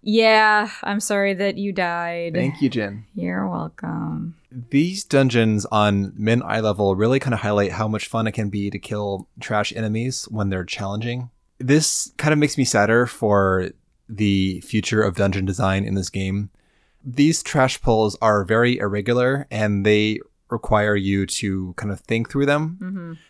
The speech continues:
Speaker 2: And obviously, if you run anything enough times, it's gonna become rote. But I feel like when I do, like, going into a brand new dungeon blind, I can turn my brain off immediately because nothing in the trash pulls will surprise me.
Speaker 1: Right.
Speaker 2: But here, it is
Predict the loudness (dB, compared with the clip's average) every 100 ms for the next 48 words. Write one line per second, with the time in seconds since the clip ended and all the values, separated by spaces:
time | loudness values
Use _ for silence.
0 | -4 0 0 0 2 2 4 4 4 2
1 | 0 0 0 -2 -2 -4 -6 -6 -6 -6
2 | -8 -8 -8 -10 -14 -16 -20 _ _ -6
3 | -4 -6 -4 -2 0 2 2 4 2 0
4 | -4 -2 0 0 0 -2 -2 -2 0 -2
5 | -4 -6 _ _ -6 -6 -8 -8 -2 0
6 | 0 -2 0 0 2 2 2 0 -2 -2
7 | -2 0 0 -2 -4 -4 -2 0 0 -4
8 | -6 0 0 2 2 2 2 2 2 0
9 | 0 -2 -4 -8 -10 -6 -6 -6 -6 -6
10 | -2 0 0 -2 -4 -2 -2 -2 -4 -4
11 | -4 -6 -8 -6 -6 -4 -6 -6 -8 -10
12 | -10 -10 _ _ 0 0 0 -6 -4 2
13 | 6 6 4 2 -2 -2 -2 -2 -2 -6
14 | -12